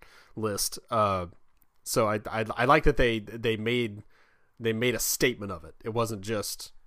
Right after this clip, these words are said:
Oh, now he's Robert Roode, and see, he still loses matches, but he's he's got a mustache.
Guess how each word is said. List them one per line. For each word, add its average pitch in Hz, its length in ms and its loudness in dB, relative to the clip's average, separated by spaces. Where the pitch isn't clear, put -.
Oh, 180 200 6
now 170 140 2
he's 131 120 0
Robert 151 280 2
Roode, 143 400 0
and 104 180 -4
see, 175 140 -2
he 185 60 -2
still 170 180 -2
loses 170 300 -2
matches, 127 420 -2
but 104 200 -4
he's 113 420 -8
he's 117 140 -6
got 147 160 6
a - 20 4
mustache. 101 720 -4